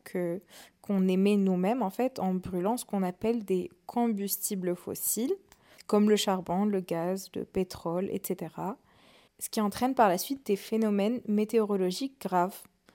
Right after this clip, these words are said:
comme des tempêtes plus fortes, des vagues de chaleur insupportables. Je vous rappelle que l'été deux mille vingt-trois a été en France l'année la plus chaude jamais enregistrée,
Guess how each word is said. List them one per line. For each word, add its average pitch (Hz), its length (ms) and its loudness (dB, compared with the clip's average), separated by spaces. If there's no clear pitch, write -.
comme 208 180 4
des 190 120 4
tempêtes 196 640 -2
plus 185 160 -8
fortes, - 680 -2
des 196 140 0
vagues 196 260 2
de 196 120 0
chaleur 190 440 -2
insupportables. 202 800 -2
Je 214 60 -10
vous 190 140 -4
rappelle 208 360 2
que - 220 -6
l'été 208 680 0
deux 196 120 -2
mille 190 180 2
vingt-trois 185 500 -2
a 190 80 0
été 185 240 -2
en 180 120 -2
France - 340 -4
l'année 190 480 0
la 185 180 0
plus 190 240 -6
chaude 233 520 -2
jamais 202 300 0
enregistrée, 196 640 -4